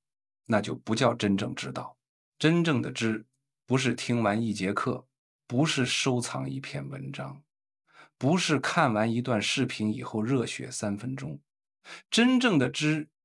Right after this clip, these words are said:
是你今天真的做了一个动作。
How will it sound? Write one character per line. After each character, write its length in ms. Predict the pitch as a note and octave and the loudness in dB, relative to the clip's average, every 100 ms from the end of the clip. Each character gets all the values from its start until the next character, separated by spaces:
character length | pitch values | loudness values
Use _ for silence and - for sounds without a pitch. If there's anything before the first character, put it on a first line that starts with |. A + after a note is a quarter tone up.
| _ _ - | _ _ -4
是 260 | - G3 | 0 4
你 160 | C#3 G#2 | 4 4
今 260 | G#2+ D#3 D#3 | 2 2 2
天 280 | D#3 D3 | 2 0
真 240 | C#3+ G#3 G#3+ | 2 2 4
的 120 | D#3 | 2
做 260 | - D#3+ B2+ | 2 0 0
了 100 | C3 | -2
一 120 | A#2+ | -4
个 100 | A#2+ | -2
动 240 | D3 B2+ | 0 -2
作。 260 | - - - | -4 -14 -18